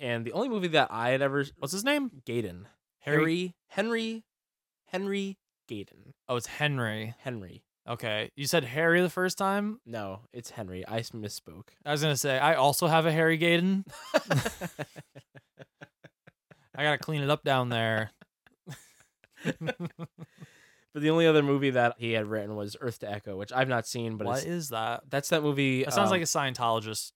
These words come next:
Speaker 2: like,
Speaker 1: No, it's not. It's,
Speaker 2: fucking
Speaker 1: it's like a, it's a
Speaker 2: propaganda film.
Speaker 1: chil-, children's movie with, like, a little robot.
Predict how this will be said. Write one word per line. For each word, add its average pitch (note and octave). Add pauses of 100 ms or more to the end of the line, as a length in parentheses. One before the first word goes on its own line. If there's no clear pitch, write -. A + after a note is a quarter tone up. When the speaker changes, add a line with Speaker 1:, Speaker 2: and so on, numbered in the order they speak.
(140)
Speaker 2:
like, G#2+ (340)
Speaker 1:
No, B2
it's A#2
not. G#2+
It's, A2+
Speaker 2:
fucking A2+
Speaker 1:
it's A#2
like B2+
a, A2
it's G#2+
a -
Speaker 2:
propaganda B2
film. A2
Speaker 1:
chil-, E3+
children's B2
movie G#2+
with, A2
like, G#2
a G#2+
little G#2
robot. G2